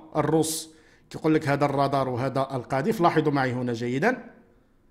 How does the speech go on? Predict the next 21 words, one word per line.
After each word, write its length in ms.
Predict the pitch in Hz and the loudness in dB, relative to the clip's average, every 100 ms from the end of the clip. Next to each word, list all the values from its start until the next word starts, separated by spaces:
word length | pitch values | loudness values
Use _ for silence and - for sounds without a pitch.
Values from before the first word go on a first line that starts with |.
| _ _ _ _ _ _ | _ _ _ _ _ _
هذا 240 | 117 160 165 | 2 4 4
الإسكندر، 720 | 175 175 - 165 151 135 107 - | 2 -2 2 2 4 2 -2 -10
هذا 180 | 120 120 | -6 -4
صاروخ 320 | 131 151 226 | 2 4 4
الإسكندر، 640 | 220 220 - 185 156 120 107 - - _ _ | 4 0 2 2 2 0 -6 -14 -20 _ _
ها 60 | 127 | -4
هو 180 | 127 127 | -2 -2
انفجر 460 | 120 143 143 214 220 - | 2 2 4 2 0 -8
كيف 120 | 131 | -6
ما 100 | 127 | -6
كتشوفوا، 440 | 143 165 156 262 247 - _ _ | -4 -4 -2 -4 -6 -20 _ _
سقط 600 | - 180 165 160 127 - | -4 0 0 0 -2 -4
في 400 | - 135 127 139 | -8 -6 -6 -6
المكان 500 | 120 123 151 233 247 - - - _ _ _ _ _ _ _ _ - - | -4 -4 2 2 2 -6 -20 -20 _ _ _ _ _ _ _ _ -20 -18
كيف 140 | 101 | -10
ما 60 | 131 | -6
كتشوفوا، 460 | 117 - 202 269 262 - _ _ _ _ _ _ _ _ _ _ _ _ _ _ - | -4 -2 -2 -4 -6 -16 _ _ _ _ _ _ _ _ _ _ _ _ _ _ -10
يعني 280 | 127 139 196 | -2 0 0
إصابة 300 | 165 180 190 | 6 6 6
مباشرة 460 | 185 196 220 226 | 6 6 8 8
لمجسم، 640 | 240 262 262 277 - 143 | 8 6 4 4 2 0